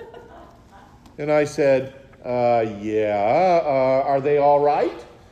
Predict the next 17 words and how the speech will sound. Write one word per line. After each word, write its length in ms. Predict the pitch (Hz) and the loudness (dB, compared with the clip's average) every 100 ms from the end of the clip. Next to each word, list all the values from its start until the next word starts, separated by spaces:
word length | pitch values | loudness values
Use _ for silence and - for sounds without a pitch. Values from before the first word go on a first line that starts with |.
| - - - - - - | -20 -20 -20 -20 -20 -8
"Oh, 220 | 127 190 | 2 2
yeah," 360 | 240 151 107 90 | 4 0 -2 -6
he 80 | 101 | -12
said 300 | - 107 104 | -10 -8 -6
back. 560 | 107 110 - - - | -6 -6 -10 -20 -14
"They're 160 | 214 233 | -8 -2
just 220 | 208 - | -2 0
wondering 340 | 190 180 170 | -2 -2 -2
if 140 | 156 156 | -4 -4
you're 80 | 160 | -4
gonna 160 | 160 | -4
make 220 | 156 151 | -4 -6
it 100 | 151 | -6
back 260 | 151 143 139 | -2 -2 -2
anytime 500 | 135 131 135 123 113 | -6 -8 -8 -8 -8
soon." 480 | 113 123 107 95 80 - - | -10 -10 -10 -12 -18 -20 -20
<laughs> 120 | - | -20